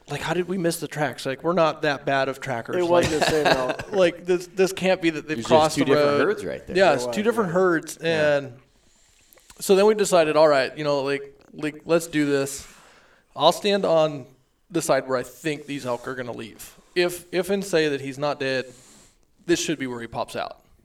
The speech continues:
Speaker 1: So Bubba goes in on the blood, and I'm standing on the road. And I'm like, "Okay." And all of a sudden,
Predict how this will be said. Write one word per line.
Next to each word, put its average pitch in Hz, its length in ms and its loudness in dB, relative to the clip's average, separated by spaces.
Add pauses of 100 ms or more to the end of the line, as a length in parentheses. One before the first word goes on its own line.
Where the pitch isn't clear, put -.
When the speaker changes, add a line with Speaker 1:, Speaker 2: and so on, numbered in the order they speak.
(520)
Speaker 1:
So 135 120 -10
Bubba 170 280 0
goes 165 200 -2
in 160 120 -2
on 156 80 -2
the 147 80 -8
blood, 131 400 -4 (380)
and 143 140 -2
I'm 175 180 0
standing 160 340 -2
on 151 160 2
the 143 40 -6
road. 139 520 -2 (1300)
And 139 100 -12
I'm 135 100 -16
like, - 220 -18 (180)
"Okay." 190 120 -16
And 185 320 -12 (160)
all 175 140 4
of 185 60 -2
a - 20 -10
sudden, 151 220 -8